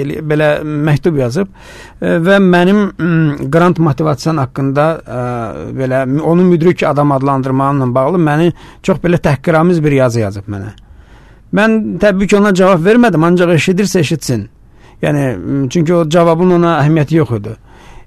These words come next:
Ədəbiyyat, e, qrant motivasiyan kimliyindən siz onu qəbul elədiniz, eləmədiniz? E, qrant motivasiyan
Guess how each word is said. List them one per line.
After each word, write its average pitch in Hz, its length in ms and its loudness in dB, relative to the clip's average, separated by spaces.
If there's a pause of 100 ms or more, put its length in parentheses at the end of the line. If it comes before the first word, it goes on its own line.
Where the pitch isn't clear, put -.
(300)
Ədəbiyyat, 202 580 2
e, - 460 -18 (100)
qrant 214 300 4
motivasiyan 175 760 0 (260)
kimliyindən 196 720 2
siz 185 160 -2
onu 196 160 2
qəbul 180 460 2
elədiniz, 160 360 0
eləmədiniz? 160 600 -2 (800)
E, 165 80 -8
qrant 190 280 2
motivasiyan 165 680 -2